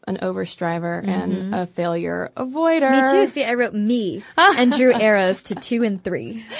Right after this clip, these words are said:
Speaker 1: Maybe that's why we get along so well. <laughs>
Speaker 2: We're just constantly worried.
Speaker 1: Exactly. Uh, but it's better to worry, you know, in someone's company, right?
Speaker 2: Sure.
Speaker 1: You know?
Speaker 2: Yeah.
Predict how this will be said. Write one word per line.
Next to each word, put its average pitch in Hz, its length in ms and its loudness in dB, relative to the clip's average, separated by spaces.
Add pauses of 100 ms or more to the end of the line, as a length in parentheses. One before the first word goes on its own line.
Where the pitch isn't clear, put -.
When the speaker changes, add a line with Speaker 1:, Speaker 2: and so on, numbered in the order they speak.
(140)
Speaker 1:
Maybe 349 160 2
that's 311 220 2
why 339 100 6
we 294 100 2
get 262 100 0
along 240 320 4
so 226 260 6
well. 247 420 6 (100)
<laughs> 330 80 -6
Speaker 2:
We're 294 120 4
just - 220 -8
constantly 220 800 -6
worried. 165 560 -8 (340)
Speaker 1:
Exactly. - 640 -8 (400)
Uh, 240 300 6
but 262 120 -2
it's 320 140 -2
better 349 280 2
to 285 80 -4
worry, 226 320 0
you 208 60 -2
know, 196 140 0
in 196 340 -2
someone's 196 380 -4
company, 190 420 -2
right? 180 260 -2
Speaker 2:
Sure. 233 300 -2
Speaker 1:
You 220 100 -2
know? 214 320 2
Speaker 2:
Yeah. 359 60 -2